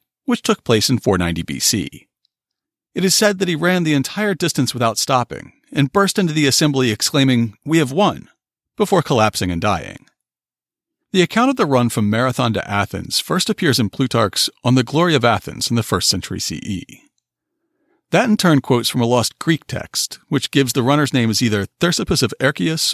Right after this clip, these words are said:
or of Eucles. Satirist Lucian of Samosata, in the second century C E, first gives an account closest to the modern version of the story,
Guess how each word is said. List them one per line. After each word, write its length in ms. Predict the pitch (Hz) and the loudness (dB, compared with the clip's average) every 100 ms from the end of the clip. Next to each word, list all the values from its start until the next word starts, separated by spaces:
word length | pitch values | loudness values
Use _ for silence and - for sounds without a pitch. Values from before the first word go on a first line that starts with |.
| - | -2
or 180 | 139 120 | 2 4
of 120 | 107 | 4
Eucles. 800 | 110 110 - 87 - - - - _ _ _ _ _ _ _ _ _ | 2 0 0 -12 -10 -8 -6 -8 _ _ _ _ _ _ _ _ _
Satirist 500 | - 190 202 208 185 | 0 2 2 2 0
Lucian 460 | 175 123 202 - 220 | -4 -2 -2 -2 -2
of 80 | 185 | 0
Samosata, 760 | 156 135 107 131 92 78 - - _ | 2 2 2 2 0 -2 -12 -20 _
in 140 | - 110 | -4 0
the 60 | |
second 340 | - 127 131 117 | 0 0 0 0
century 360 | 120 - 101 | -2 -2 -2
C 240 | - 107 - | -2 -4 -4
E, 200 | 107 90 | -4 -4
first 420 | - - 220 - | -4 -2 0 0
gives 240 | 180 147 | -2 0
an 60 | 147 | 0
account 400 | 123 110 107 - | 0 0 -2 -4
closest 500 | - 202 - 120 - | -2 0 2 0 -2
to 60 | 143 | 0
the 100 | 117 | 2
modern 420 | 101 120 110 87 | 4 4 4 0
version 300 | 90 73 92 | -4 -8 -10
of 60 | |
the 80 | - | -6
story, 400 | - - - - | -6 -6 -10 -14